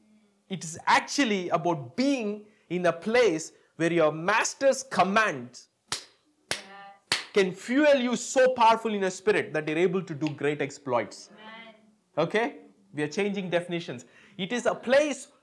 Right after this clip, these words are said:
Speaker 1: where the command of the S-, Holy Spirit is so clear on your heart that his instruction is like a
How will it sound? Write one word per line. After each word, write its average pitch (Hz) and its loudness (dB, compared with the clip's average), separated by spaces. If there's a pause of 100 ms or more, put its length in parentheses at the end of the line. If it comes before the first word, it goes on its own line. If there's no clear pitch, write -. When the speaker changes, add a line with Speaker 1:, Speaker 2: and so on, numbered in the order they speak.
Speaker 1:
where 208 2
the 196 -2
command 269 0
of 226 2
the 214 2
S-, - -6
Holy 262 0
Spirit 196 -4
is 175 -2
so 285 0
clear 254 4
on 220 2
your 202 4
heart 190 4 (400)
that 175 2
his 180 -6 (140)
instruction 196 -6 (200)
is 165 -6
like 165 -2
a 135 -10